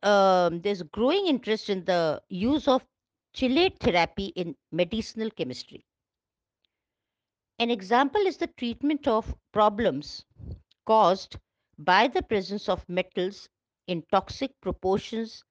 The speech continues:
in plant and animal systems. Thus, the excess of copper and iron are removed,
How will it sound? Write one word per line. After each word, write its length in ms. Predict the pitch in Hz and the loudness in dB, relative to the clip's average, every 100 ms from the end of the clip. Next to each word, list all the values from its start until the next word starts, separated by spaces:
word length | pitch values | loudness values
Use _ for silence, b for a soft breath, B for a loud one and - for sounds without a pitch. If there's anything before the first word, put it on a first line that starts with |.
| _ _ - | _ _ -12
in 140 | 170 - | -12 -6
plant 420 | 196 190 196 208 - | -2 0 0 -4 -10
and 180 | 170 143 - | -12 -10 -4
animal 320 | 190 226 240 | -2 -2 -2
systems. 680 | - - - 160 156 - - _ _ _ _ _ _ _ _ _ _ _ _ _ _ _ _ _ - | -6 -12 -6 -4 -4 -8 -20 _ _ _ _ _ _ _ _ _ _ _ _ _ _ _ _ _ -10
Thus, 480 | 156 226 233 - 85 156 | 0 2 2 -2 -16 -12
the 140 | - | -8
excess 380 | 220 - 370 - | -8 -4 -4 -4
of 180 | 254 - | -6 -2
copper 300 | 220 208 214 | 0 0 -2
and 180 | 196 - | -4 -4
iron 360 | 185 175 170 170 | -2 -2 -2 -8
are 140 | 170 160 | -8 -8
removed, 460 | 196 262 208 - | -2 0 0 -2